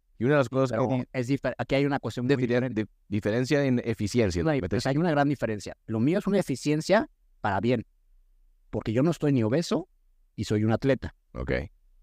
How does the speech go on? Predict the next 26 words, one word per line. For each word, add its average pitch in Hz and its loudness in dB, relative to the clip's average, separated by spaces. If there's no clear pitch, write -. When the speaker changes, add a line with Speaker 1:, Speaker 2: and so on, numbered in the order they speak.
Speaker 2:
En 117 0
el 113 0
caso 196 4
de, 135 2
de, 101 0
em, 92 0
las 92 -4
personas 139 2
obesas, 123 2
este 127 -4
caso 131 0
que 104 0
mencionas 110 2
es 110 -8
un 139 2
mecanismo 120 2
protector - -2
ante 107 0
la 95 0
Speaker 1:
Sí. 98 0
Speaker 2:
inanición, 98 0
Speaker 1:
Ok. 80 -4
Speaker 2:
porque 101 -4
yo 120 2
no 151 4
estoy, 156 0